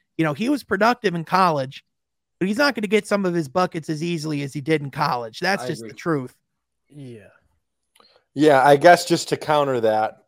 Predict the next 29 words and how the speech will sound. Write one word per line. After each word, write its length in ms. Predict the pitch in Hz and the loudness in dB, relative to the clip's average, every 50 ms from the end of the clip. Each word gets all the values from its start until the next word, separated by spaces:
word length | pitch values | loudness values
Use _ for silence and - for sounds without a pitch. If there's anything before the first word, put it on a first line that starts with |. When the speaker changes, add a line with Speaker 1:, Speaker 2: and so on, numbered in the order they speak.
| _ | _
Speaker 4:
I 140 | - 135 139 | -4 -4 -2
mean, 120 | 143 143 143 | -2 -2 -2
I'm, 220 | 139 143 143 143 | -2 -2 -2 -4
I'm 200 | - 143 139 139 | -4 -4 -4 -4
pretty 280 | 135 - - 175 151 139 | -6 -6 -4 -4 -4 -4
much 280 | 131 131 123 120 - 135 | -4 -4 -6 -6 -6 -6
on 180 | 120 117 113 | -6 -6 -6
board 260 | 104 110 110 110 110 | -4 -4 -2 -2 -2
with 180 | 107 110 104 - | -4 -8 -8 -6
this. 340 | - 107 104 104 101 - - | -6 -4 -4 -4 -6 -8 -8
I, 180 | 104 113 117 | -6 -4 -4
I, 180 | 113 104 113 113 | -4 -4 -4 -4
I 300 | 113 117 - 107 117 120 | -6 -6 -6 -4 -4 -4
would 160 | 120 120 117 | -4 -6 -8
say 220 | - - 123 117 110 | -8 -6 -6 -4 -4
Ivy 440 | 101 110 110 110 107 113 113 110 104 | -2 -4 -4 -4 -6 -8 -10 -10 -8
is 340 | 110 113 110 110 - - - _ _ _ _ _ _ _ _ _ _ _ _ - - _ _ _ _ _ _ - - | -6 -6 -6 -8 -10 -14 -20 _ _ _ _ _ _ _ _ _ _ _ _ -20 -20 _ _ _ _ _ _ -4 -2
the 100 | 156 147 | -2 0
better 320 | 117 151 135 131 135 139 | 4 4 4 4 4 0
player 500 | 135 - 143 143 135 135 131 131 131 127 | -2 -2 0 0 2 2 2 2 2 0
and 120 | 123 120 | -2 -2
who 200 | 120 127 127 123 | -4 -8 -4 -2
I 120 | 120 113 117 | 0 0 0
would 120 | 123 123 113 | 0 -2 -2
want 260 | 110 110 110 110 107 | -4 -4 -4 -4 -6
at 240 | 104 101 - - - | -6 -8 -10 -8 -6
five 300 | 113 107 104 104 104 - | -4 -4 -4 -4 -6 -8
for 140 | - 117 | -14 -18
sure. 440 | 107 - - - 123 117 117 113 110 | -18 -16 -12 -8 -6 -4 -4 -4 -4